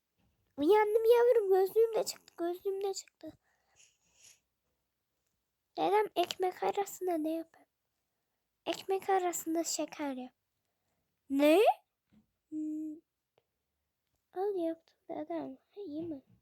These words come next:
Biraz da çilek koyayım. Bak.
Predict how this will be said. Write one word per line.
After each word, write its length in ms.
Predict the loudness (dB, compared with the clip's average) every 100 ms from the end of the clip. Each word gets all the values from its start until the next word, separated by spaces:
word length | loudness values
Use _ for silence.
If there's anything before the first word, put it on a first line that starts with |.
| _ _ _ _ _ _ _ _ _ _ _ -8
Biraz 400 | -4 -4 -8 -16
da 100 | -18
çilek 400 | -12 -10 -10 -10
koyayım. 320 | -10 -10 -12 _ _ _ _ -14
Bak. 720 | -8 -4 -4 -6 -8 -18 -20